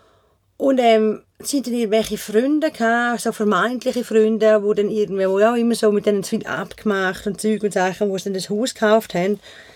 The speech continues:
hätte ich gefunden, das finde ich schon das Hinterletzte, dass jetzt auch noch Juden können in dem, in dem Quartier, ähm,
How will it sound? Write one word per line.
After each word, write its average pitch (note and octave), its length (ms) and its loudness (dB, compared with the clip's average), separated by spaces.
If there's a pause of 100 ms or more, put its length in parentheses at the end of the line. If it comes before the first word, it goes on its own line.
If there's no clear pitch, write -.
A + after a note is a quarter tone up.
(300)
hätte G#3 160 -2
ich G#3+ 80 -2
gefunden, G#3 420 2 (300)
das - 100 -16
finde A#3 140 2
ich - 40 -4
schon A#3+ 120 0
das - 80 -6
Hinterletzte, A3+ 680 2
dass G#3 80 2
jetzt F3+ 100 -2
auch F#3+ 100 4
noch G3 80 0
Juden G#3 380 2
können F#3+ 260 0
in F3+ 160 0
dem, E3 380 2
in G3+ 160 -10
dem F#3 140 -4
Quartier, E3+ 680 0
ähm, D#3 720 2